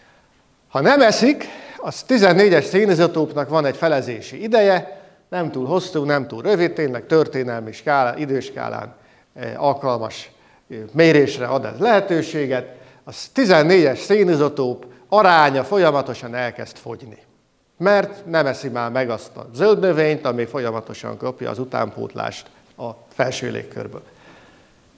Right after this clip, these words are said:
És hát megmérjük a tizennégyes szén bomlásának a gyakoriságát egy-egy preparátumban, látjuk, hogy az összes szénatomhoz képest mennyi benne a tizennégyes tömegszámú szénatom,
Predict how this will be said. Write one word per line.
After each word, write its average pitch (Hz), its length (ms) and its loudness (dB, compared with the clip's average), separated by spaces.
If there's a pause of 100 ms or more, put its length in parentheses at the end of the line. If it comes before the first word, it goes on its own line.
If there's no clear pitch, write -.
(480)
És - 160 4
hát 226 300 2
megmérjük 175 800 6 (360)
a 156 80 -2
tizennégyes 151 760 6
szén 139 640 2
bomlásának 127 760 -2
a 123 40 -4
gyakoriságát 123 920 -4
egy-egy 117 300 -6
preparátumban, 175 920 0
látjuk, 120 440 -6
hogy - 140 -20
az 123 120 -10
összes 131 260 -12
szénatomhoz 120 680 -8
képest 110 400 -18
mennyi 113 260 -6
benne 107 280 -12
a - 80 -14
tizennégyes 190 640 2
tömegszámú 123 580 -4
szénatom, 110 520 -8